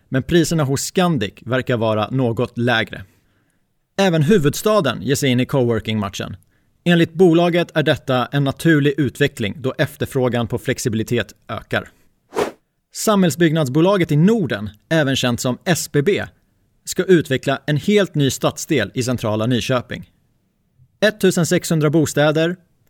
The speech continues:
handel, skola samt vård och omsorg. Totalt rör det sig om hundrasextiotusen kvadratmeter B T A och de första delarna i den nya stadsdelen beräknas vara klara om fem år.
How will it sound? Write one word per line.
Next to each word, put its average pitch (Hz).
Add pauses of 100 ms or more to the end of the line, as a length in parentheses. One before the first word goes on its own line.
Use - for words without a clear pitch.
handel, 170 (100)
skola 135
samt 143
vård 143
och 156
omsorg. 123 (840)
Totalt 156
rör 147
det 139
sig 127
om 120
hundrasextiotusen 180
kvadratmeter 139
B 127
T 139
A 98 (420)
och 143
de 147
första 165
delarna 151
i 143
den 139
nya 131
stadsdelen 117
beräknas 131
vara 120
klara 110
om 113
fem 104
år. 92